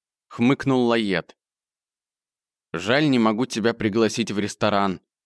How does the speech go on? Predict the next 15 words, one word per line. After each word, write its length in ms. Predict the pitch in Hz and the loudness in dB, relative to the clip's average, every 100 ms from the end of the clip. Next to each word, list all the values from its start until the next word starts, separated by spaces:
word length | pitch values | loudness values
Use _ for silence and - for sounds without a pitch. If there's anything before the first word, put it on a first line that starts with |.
| _ _ _ _ - | _ _ _ _ -4
парировал 520 | 92 107 104 98 98 | -2 2 0 2 0
убийца. 580 | 95 90 90 - 87 80 _ _ _ _ _ _ _ - | -2 -4 -6 -6 -6 -8 _ _ _ _ _ _ _ -14
"В 180 | 87 | -6
моргах, 500 | 98 131 170 131 113 | 0 2 2 2 0
знаешь 460 | 95 104 98 87 - | 0 -2 0 -2 -4
ли, 240 | 87 85 - _ _ _ - | -6 -6 -8 _ _ _ -14
веселиться 680 | 87 92 - 104 120 - 127 | -8 -8 -4 -2 -2 -2 -2
не 120 | 127 | -2
принято". 600 | 117 101 95 87 85 78 _ _ _ _ _ _ _ _ _ _ _ - | -2 -2 -2 -4 -8 -8 _ _ _ _ _ _ _ _ _ _ _ -4
Ликвидатор 720 | 101 110 131 147 202 170 127 | -4 0 0 2 2 2 2
начал 380 | 139 160 131 | 2 0 0
обходить 480 | 117 - 107 104 147 | -2 0 -2 0 -2
по 120 | - | -4
широкой 500 | 107 113 113 135 117 | -2 0 0 0 0
дуге 480 | 101 101 95 143 156 | 0 -2 0 0 -2